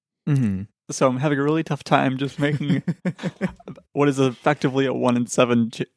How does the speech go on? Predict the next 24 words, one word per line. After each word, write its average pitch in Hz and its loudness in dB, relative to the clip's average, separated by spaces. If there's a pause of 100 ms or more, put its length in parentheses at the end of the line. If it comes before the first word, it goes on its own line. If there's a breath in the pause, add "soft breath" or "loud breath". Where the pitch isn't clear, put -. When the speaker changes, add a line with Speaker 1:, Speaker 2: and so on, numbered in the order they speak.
Speaker 2:
guess. - -4 (420)
Speaker 1:
It's, 427 -8
it 427 -8
can 277 -6
be 233 -6
an 151 -4
educated 127 -6
guess. 101 -10 (840)
Speaker 2:
Okay, 131 -2 (160)
a 135 4
one 120 4
in 135 4
five 170 -2
chance. - -6 (640)
I'm 160 -2
gonna 190 0
guess 180 -6 (460)
Friday 143 0
is 123 -4
the, 117 -4 (920)
are 127 -4
the 127 -4
small 120 -2
days. 110 -6